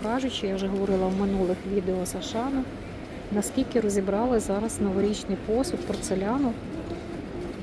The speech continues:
А приходиш і думаєш, «Так, купляти такі тарілки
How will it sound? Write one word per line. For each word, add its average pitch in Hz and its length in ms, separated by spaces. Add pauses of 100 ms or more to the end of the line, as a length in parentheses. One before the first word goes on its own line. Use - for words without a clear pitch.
(920)
А 190 40
приходиш 208 460
і 208 100
думаєш, 196 420
«Так, 254 440
купляти 214 340
такі 220 240
тарілки 226 560